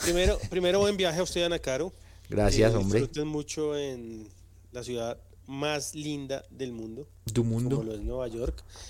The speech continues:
Speaker 1: Eh, ojalá puedan ir, ¿puedan ir a ver algún deporte o no?
Speaker 2: Béisbol
Speaker 1: ¿Lo tienen
Speaker 2: nomás.
Speaker 1: planeado? ¿Béisbol?
Speaker 2: Béisbol.
Speaker 1: Bueno, ¿los Yankees o los Mets?
Speaker 2: No, no, no, no, los Yankees.
Speaker 1: Ah, bueno, bueno, bueno, sí, porque ir a ver a la Equidad.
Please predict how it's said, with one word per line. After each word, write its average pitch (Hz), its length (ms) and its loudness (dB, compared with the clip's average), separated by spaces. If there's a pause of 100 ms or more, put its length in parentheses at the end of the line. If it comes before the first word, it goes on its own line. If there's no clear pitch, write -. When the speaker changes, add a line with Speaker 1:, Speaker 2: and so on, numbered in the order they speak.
(500)
Speaker 1:
Eh, 120 680 6
ojalá 117 240 2
puedan 156 240 4
ir, 156 180 2 (300)
¿puedan 147 200 4
ir 170 140 4
a 170 120 6
ver 170 260 4 (540)
algún 151 220 -2
deporte 196 340 -2
o 285 40 -6
no? 160 180 -4 (680)
Speaker 2:
Béisbol 120 380 6
Speaker 1:
¿Lo 110 60 2
tienen 101 160 -2
Speaker 2:
nomás. - 100 -2
Speaker 1:
planeado? 190 300 -2 (100)
¿Béisbol? 175 320 -4 (260)
Speaker 2:
Béisbol. 101 320 -2 (500)
Speaker 1:
Bueno, 120 260 -4 (200)
¿los 127 160 -2
Yankees 143 360 -2
o 254 40 2
los 185 140 0
Mets? 147 400 -4
Speaker 2:
No, 104 360 8
no, 95 160 6
no, 82 360 0
no, 78 260 -4
los 80 160 -4
Yankees. 78 540 -6
Speaker 1:
Ah, 120 160 -2
bueno, 117 280 -4
bueno, 107 220 -8
bueno, 87 180 -6
sí, - 140 4
porque - 240 4
ir - 80 0
a 139 60 2
ver 147 100 2
a 151 60 0
la 151 80 0
Equidad. 120 400 -2